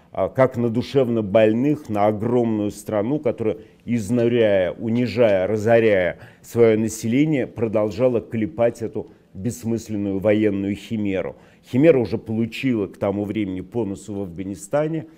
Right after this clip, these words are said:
который доказал ее, в общем, декоративность и бессилие, потому что какие бы слова ни произносились, можно надувать щеки, но бегство советской армии из Афганистана, красиво названное «вывод войск», это все-таки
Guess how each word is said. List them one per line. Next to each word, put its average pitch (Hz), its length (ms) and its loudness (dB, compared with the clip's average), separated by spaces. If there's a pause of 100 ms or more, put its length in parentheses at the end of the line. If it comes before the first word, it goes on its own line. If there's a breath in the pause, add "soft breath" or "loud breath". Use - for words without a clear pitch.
(160 loud breath)
который 120 300 -4
доказал 110 560 0
ее, 95 160 -4
в 92 80 -6
общем, 90 320 -10
декоративность 95 880 -10 (480 soft breath)
и 107 80 -6
бессилие, 117 640 -2
потому 98 320 -12
что - 180 -20
какие 104 320 -6
бы 90 140 -10
слова 92 360 -6
ни 90 140 -10
произносились, 98 920 -14 (280 soft breath)
можно 113 260 -6
надувать 104 480 -2
щеки, 160 380 -6
но 95 380 -6 (300 loud breath)
бегство 98 760 0
советской 104 420 -6
армии 95 300 -4
из 90 160 -10
Афганистана, 110 800 -4 (260 loud breath)
красиво 117 460 -4
названное 90 580 -8
«вывод 87 400 -10
войск», 90 400 -10
это 95 160 -14
все-таки - 520 -12